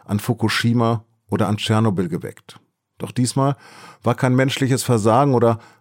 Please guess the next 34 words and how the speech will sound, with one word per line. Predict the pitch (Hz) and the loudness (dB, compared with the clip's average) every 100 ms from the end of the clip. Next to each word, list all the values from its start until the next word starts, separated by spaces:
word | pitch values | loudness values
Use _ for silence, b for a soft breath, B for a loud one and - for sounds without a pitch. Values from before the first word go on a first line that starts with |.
| B | B
eine | 107 110 | 0 2
Naturkatastrophe | 113 104 - 151 - 98 90 - 87 82 | 2 0 2 0 2 -2 -2 -4 -6 -6
die | 82 | -6
Ursache. | 65 76 62 53 - 50 - _ | -6 -8 -10 -14 -16 -20 -20 _
In | - | -6
der | 95 | -2
Nacht | 104 139 - | 0 -2 -4
von | - 98 87 | -4 -2 2
Donnerstag | 110 113 110 107 104 | 2 2 0 0 0
auf | 87 - | -2 -2
Freitag | 95 98 95 95 - B B B | -2 -2 -2 -4 -6 B B B
wurde | 95 101 | -2 0
ein | 92 95 | 0 -2
A | - | -4
K | 101 98 87 | -4 -2 -2
W | 82 107 | 0 2
in | 104 | 2
der | 90 | 0
Ukraine | 85 - 101 104 | -2 -4 -2 -2
beschossen. | 78 - - - - _ _ _ _ _ _ | -2 -8 -10 -12 -14 _ _ _ _ _ _
Das | - 98 - - _ _ - | -6 -6 -6 -12 _ _ -4
ging | 104 107 | 0 0
wohl | 104 | 0
glimpflich | 110 117 117 - - | 2 0 0 -6 -10
aus, | - - - | -18 -14 -10
aber | 82 87 B B | -8 -10 B B
am | - 107 | -6 -4
frühen | - 147 | 2 2
Morgen | 143 127 151 165 | 4 4 4 2
spricht | - - - | -2 -4 0
der | |
ukrainische | 120 - 117 117 110 | 0 0 0 0 0
Präsident | 107 117 98 107 104 | 0 -2 0 0 0
Selenskyj | 104 95 107 110 - 104 | 0 2 2 0 0 -2